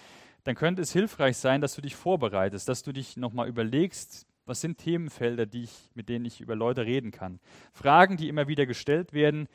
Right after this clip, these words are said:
ähm, die Menschen auch zum, vom Glauben abbringen. So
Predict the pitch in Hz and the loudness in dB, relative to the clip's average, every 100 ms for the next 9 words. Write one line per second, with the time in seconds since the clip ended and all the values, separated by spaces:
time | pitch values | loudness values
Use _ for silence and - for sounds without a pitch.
0 | - - - - 139 135 131 120 151 143 | -18 -20 -20 -6 0 2 0 -6 -2 0
1 | 156 - 139 131 - 135 - - 123 117 | 0 -2 -4 -4 -4 -10 -10 -10 -4 2
2 | 127 127 131 - - 98 95 107 104 | 2 2 -2 -6 -8 -10 -8 -6 -6